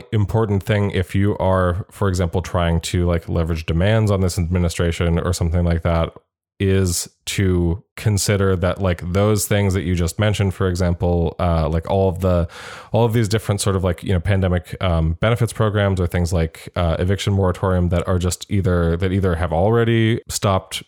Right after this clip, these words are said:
recently or that are about to expire. Not only is it the case that obviously those things should continue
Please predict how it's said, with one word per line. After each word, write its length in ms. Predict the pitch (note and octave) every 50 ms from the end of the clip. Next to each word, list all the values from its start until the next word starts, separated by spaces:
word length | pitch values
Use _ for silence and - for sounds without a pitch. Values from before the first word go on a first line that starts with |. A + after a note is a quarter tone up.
| _ -
recently 680 | G#2+ A#2 A#2 - A#2+ A2+ A2 G#2+ G#2 G2+ G2+ G2+ G2 G2
or 280 | - F2 F2+ F2 F2 D#2+
that 200 | F2+ F2 F2 -
are 360 | F2 F2 E2+ E2 E2 E2+ E2+
about 420 | - F2+ E2+ F#2 F2+ F2 F2 - -
to 480 | - - G2+ F#2 F2+ F2+ F2 F2 E2+ E2+ - _ -
expire. 760 | G2+ F#2 - - - F#2+ F#2 F#2 F2+ F2+ F2 E2+ E2 E2 E2 - _ -
Not 320 | A#2 G#2+ A2 A2+ A#2+ B2+
only 260 | C3 C3 C3 B2+ B2
is 140 | A#2 A2+ G#2
it 80 | G#2+ G2
the 80 | G2+
case 240 | - - G#2+ G2 -
that 140 | - F#2+ -
obviously 520 | - F#2 F#2 F#2+ G2+ F#2 F#2 - - F#2+
those 240 | F2 E2 F2 E2+ -
things 220 | - F2+ E2+ E2+ -
should 260 | - F2 E2 E2 -
continue 720 | - E2 F2 - - A#2 A#2 A2 G#2 G2 F#2+ F2+ E2+ F2